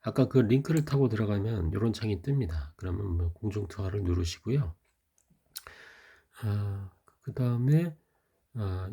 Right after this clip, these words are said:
요, 요 위치에 토큰 포켓, 바이낸스 스마트 체인, 데이크, 데이크 입금 주소를 붙여놓고 제출하시다 하시면 됩니다. 그리고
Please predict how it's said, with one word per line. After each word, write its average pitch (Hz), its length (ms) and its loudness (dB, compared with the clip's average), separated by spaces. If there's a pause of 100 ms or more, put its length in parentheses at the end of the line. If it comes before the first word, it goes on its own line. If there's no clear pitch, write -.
(100)
요, 135 180 6
요 147 280 8
위치에 110 800 0
토큰 151 320 -4
포켓, 143 520 -4
바이낸스 98 500 -4
스마트 107 440 -6
체인, 147 320 -2
데이크, 113 760 0 (680)
데이크 101 580 -2
입금 113 380 -2
주소를 95 320 -2
붙여놓고 143 880 -2
제출하시다 85 800 -2
하시면 104 380 -4
됩니다. - 180 -16 (1160)
그리고 107 600 2